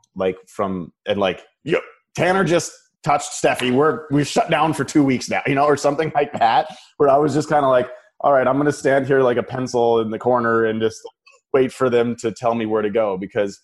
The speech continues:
yeah, there's no wandering. Um, you know, you can't just go sit over here or stand over here. You really gotta stay your different, different, you know, distance, and, and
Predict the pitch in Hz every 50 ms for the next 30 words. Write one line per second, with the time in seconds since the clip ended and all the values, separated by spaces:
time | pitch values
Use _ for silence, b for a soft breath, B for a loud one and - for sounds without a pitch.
0 | _ _ - 120 117 117 117 104 120 127 127 135 131 123 117 117 127 131 135 135
1 | 131 131 135 131 131 139 - _ - 110 107 107 104 104 101 101 98 - _ _
2 | 110 110 110 117 113 104 - 113 113 117 - 120 110 - - _ _ _ 95 107
3 | 107 113 - - - - - - 113 107 117 - 110 104 104 110 110 110 110 107
4 | 104 - 95 95 98 104 107 107 107 107 107 107 101 95 101 104 107 107 104 101
5 | 98 - - 104 98 101 98 85 98 101 - - 107 107 - _ _ _ _ _
6 | 85 85 90 95 95 - _ _ _ 104 95 90 85 87 87 104 - - 113 113
7 | 110 - 87 87 85 65 80 80 80 76 69